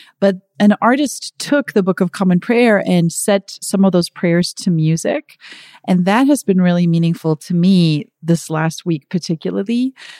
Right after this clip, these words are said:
So it's called the Songs of Common Prayer. How wonderful is that, right? The Songs of Common Prayer. And it is by, I wanna make sure I say Greg LaFollette.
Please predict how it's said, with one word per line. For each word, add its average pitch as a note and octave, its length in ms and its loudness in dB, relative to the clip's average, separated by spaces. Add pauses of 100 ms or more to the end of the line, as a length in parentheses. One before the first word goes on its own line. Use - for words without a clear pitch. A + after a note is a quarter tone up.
So F#3 580 4
it's - 200 0
called G#3+ 380 2
the F#3 80 0
Songs F#3+ 960 2
of - 140 -6
Common B3 340 4
Prayer. C4+ 480 -2
How A3+ 160 -4
wonderful A3 460 -2
is F3+ 140 -4
that, E3+ 380 -4
right? E3+ 260 -2
The F#3 120 -6
Songs F3 400 -4
of F#3+ 120 -6
Common F3 320 -4
Prayer. F3 460 -6 (460)
And F#3 480 0
it G3+ 160 2
is G#3+ 280 0 (200)
by, F#3+ 520 0
I F3 60 -6
wanna G3 180 -6
make F3+ 200 -4
sure F#3 200 -8
I F3+ 100 -4
say F3 500 -6 (380)
Greg G#3 580 2 (180)
LaFollette. F3+ 880 -4